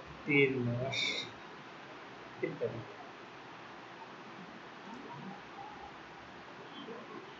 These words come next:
তারপরে সমাপনী দাখিলা,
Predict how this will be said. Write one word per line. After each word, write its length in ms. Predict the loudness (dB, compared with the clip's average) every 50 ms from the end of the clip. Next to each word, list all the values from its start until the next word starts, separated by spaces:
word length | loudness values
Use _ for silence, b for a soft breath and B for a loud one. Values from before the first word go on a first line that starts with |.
| -10 -8 -8 -8 -8 -8 -8 -6 -6 -4 4
তারপরে 480 | 6 6 10 12 12 12 12 12 10 8 2
সমাপনী 500 | 8 12 12 12 12 12 12 12 12 12
দাখিলা, 540 | 12 12 12 12 10 10 12 12 12 12